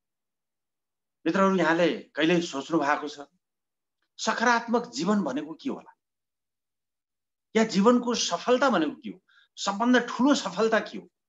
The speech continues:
यहाँलाई के लाग्छ? वास्तवमा सफलताको परिभाषा व्यक्ति पछि फरक हुन्छ। जीवनको सकारात्मकता के हो?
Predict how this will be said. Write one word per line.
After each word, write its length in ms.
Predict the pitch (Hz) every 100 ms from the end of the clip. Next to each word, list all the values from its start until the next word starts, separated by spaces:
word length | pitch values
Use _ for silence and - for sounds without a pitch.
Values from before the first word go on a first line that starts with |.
| _ _ _ _ _ _ _ _ _ _ _ _ _ -
यहाँलाई 240 | 143 180 175
के 140 | 180
लाग्छ? 240 | 156 - - _ _ _ _ _ _ _ _ _ _ _ _ _ _ _ _ _ _ _ _ _ _ -
वास्तवमा 400 | 165 - 220 185
सफलताको 580 | - 147 202 196 202
परिभाषा 640 | 190 170 170 147 160 185 - _ _ - -
व्यक्ति 240 | 190 190
पछि 280 | 220 208 -
फरक 260 | - 113 104
हुन्छ। 320 | - - - _ _ _ _ _ _ _ _ _ _ _ _ _ _ _ _ _ _ _ _ _ _ _ _ _ _ _ _ _ -
जीवनको 440 | 175 214 233 214
सकारात्मकता 1300 | - - 156 - 196 208 202 220 - 214 185 - -
के 100 | 233
हो? 260 | 202 -